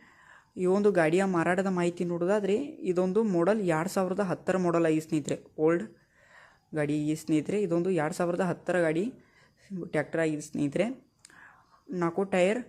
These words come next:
ಫುಲ್ ಕಂಡೀಷನ್ ಇದೆ ಸ್ನೇಹಿತರೆ, ಟ್ರ್ಯಾಕ್ಟರ್ ಕೂಡ ಕಂಡೀಷನ್ ಇದೆ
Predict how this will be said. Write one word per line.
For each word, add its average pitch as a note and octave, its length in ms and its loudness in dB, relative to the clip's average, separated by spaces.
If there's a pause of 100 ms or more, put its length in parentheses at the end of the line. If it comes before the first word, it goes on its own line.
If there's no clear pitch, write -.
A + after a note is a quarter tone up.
(140)
ಫುಲ್ F3+ 180 -2
ಕಂಡೀಷನ್ F3 380 2
ಇದೆ E3 160 0
ಸ್ನೇಹಿತರೆ, E3 400 -2
ಟ್ರ್ಯಾಕ್ಟರ್ E3 360 -4
ಕೂಡ F#3+ 160 0
ಕಂಡೀಷನ್ E3+ 540 -2
ಇದೆ E3+ 180 -2